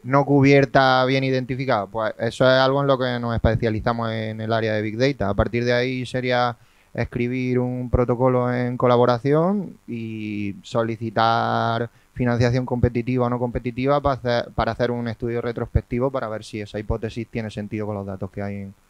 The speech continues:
en Andalucía. Eso es algo que yo no he hablado de casos de éxito, perdón. Eh, ya estamos haciendo, por ejemplo, eh, cua-, justo cuando llegué aquí, desde Viceconsejería hicieron un encargo para estudiar la eficacia vacunal en Andalucía,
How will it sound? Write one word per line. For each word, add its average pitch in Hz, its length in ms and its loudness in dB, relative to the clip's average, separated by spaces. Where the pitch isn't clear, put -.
en 107 80 -8
Andalucía. 101 460 -4
Eso 120 160 0
es 131 40 8
algo 139 240 4
que 135 240 -2
yo 123 220 2
no 135 120 2
he 131 40 4
hablado 131 220 6
de 123 40 -2
casos 127 300 -4
de 123 120 -2
éxito, 127 260 -2
perdón. 120 340 0
Eh, 117 460 2
ya 123 140 6
estamos 127 340 2
haciendo, 135 400 0
por 110 120 2
ejemplo, 117 560 0
eh, 110 720 2
cua-, 117 160 2
justo 135 320 0
cuando 135 240 4
llegué 131 580 2
aquí, 123 300 2
desde 113 480 2
Viceconsejería 117 1040 0
hicieron 123 320 0
un 123 100 -4
encargo 123 380 2
para 107 160 2
estudiar 117 380 0
la 123 100 0
eficacia 120 520 -2
vacunal 117 460 0
en 120 100 0
Andalucía, 120 600 -2